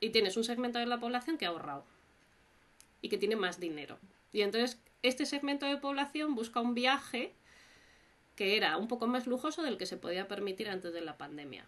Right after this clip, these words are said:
porque tiene ahorros. Entonces, ¿cuáles son, cuáles son las tipologías de viaje que están creciendo? Las de gama alta.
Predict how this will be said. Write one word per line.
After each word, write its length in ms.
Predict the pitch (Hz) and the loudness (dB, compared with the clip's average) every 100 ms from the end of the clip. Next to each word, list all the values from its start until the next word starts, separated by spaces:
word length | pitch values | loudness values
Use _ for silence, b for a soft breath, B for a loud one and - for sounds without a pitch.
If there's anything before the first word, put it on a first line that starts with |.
| - | -16
porque 200 | - 156 | -16 -14
tiene 260 | 139 135 147 | -12 -10 -10
ahorros. 560 | - 92 104 - - - - | -10 -14 -14 -14 -16 -20 -6
Entonces, 260 | 185 175 | -2 -2
¿cuáles 280 | - 214 233 | 0 0 2
son, 520 | 262 254 247 226 226 - _ _ _ _ _ - _ - | 4 6 4 0 -4 -14 _ _ _ _ _ -20 _ -4
cuáles 240 | 226 240 | 0 2
son 200 | 233 262 | 2 2
las 200 | 240 233 | 4 2
tipologías 640 | 247 233 220 226 - 226 226 | 0 0 0 0 -2 -2 -2
de 80 | 226 | 0
viaje 320 | 226 233 - | 0 -2 -4
que 80 | 233 | -6
están 280 | - 220 | -4 -4
creciendo? 760 | 233 226 233 262 254 240 180 147 - | -4 -4 -4 0 2 2 -2 -4 -8
Las 180 | 160 | -8
de 320 | 160 160 156 160 | -6 -8 -8 -8
gama 320 | 170 160 147 | -8 -8 -8
alta. 280 | 147 - | -10 -14